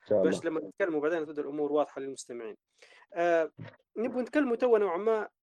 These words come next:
Speaker 2: احنا توا حتى الأمثلة اللي ضربناها نوعًا ما قاعدة الأمثلة القديمة، ما زال الأمثلة المعاصرة حنتكلموا عليها في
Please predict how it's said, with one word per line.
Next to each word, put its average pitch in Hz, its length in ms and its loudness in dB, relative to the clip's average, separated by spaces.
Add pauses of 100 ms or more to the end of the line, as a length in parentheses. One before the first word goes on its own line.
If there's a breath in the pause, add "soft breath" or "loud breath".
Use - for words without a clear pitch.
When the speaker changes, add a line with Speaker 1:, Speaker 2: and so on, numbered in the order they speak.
(140)
Speaker 2:
احنا 202 140 0
توا 208 260 8
حتى - 280 -2
الأمثلة 220 280 2
اللي 185 120 0
ضربناها 196 280 2
نوعًا 180 120 0
ما 196 160 0
قاعدة 180 240 2
الأمثلة 175 280 0
القديمة، 165 480 -2 (240)
ما 143 200 -6
زال 143 300 2
الأمثلة 160 280 -2
المعاصرة 156 380 -2
حنتكلموا 151 440 -6
عليها 156 200 -2
في 151 320 -10